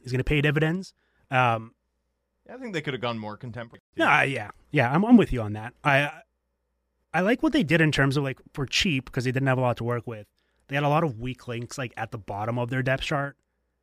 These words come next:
Speaker 1: And, like, we'll see on the Zach Jones thing, but, like, Eric Gustafson for nothing.
Speaker 2: Yeah.
Speaker 1: I love that as, like, a third pair guy,
Speaker 2: Totally.
Speaker 1: second unit power play, right? Like, Blake Wheeler, they basically paid him nothing. Nick
Speaker 2: Yeah.
Speaker 1: Bonino, nothing. Like, like,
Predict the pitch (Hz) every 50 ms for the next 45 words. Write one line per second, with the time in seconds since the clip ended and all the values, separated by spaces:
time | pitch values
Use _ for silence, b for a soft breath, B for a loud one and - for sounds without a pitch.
0 | _ _ _ _ - 131 123 117 113 104 - 135 120 - 127 123 120 113 117 113
1 | 113 101 104 110 113 107 120 123 123 113 120 110 107 107 _ _ _ _ _ -
2 | 127 120 120 - 123 117 - - 110 - 123 110 - 120 113 110 107 - 104 92
3 | 90 92 _ _ _ - 113 107 92 - 127 113 117 120 107 107 101 95 107 101
4 | 101 95 - - - 104 101 98 - 113 107 101 110 110 123 104 90 120 110 -
5 | 101 107 104 101 - 107 101 104 - - 110 104 110 120 120 131 131 123 120 117
6 | - b b b b b b b b b b b b - 147 135 127 - 135 127
7 | 127 123 127 113 117 113 113 104 - - 117 104 - 110 113 107 107 104 98 95
8 | - 104 95 95 98 98 _ _ _ _ _ _ - 135 123 - - 131 120 113
9 | 110 117 117 113 107 107 104 110 104 98 - 107 104 110 110 113 110 135 139 147
10 | 139 -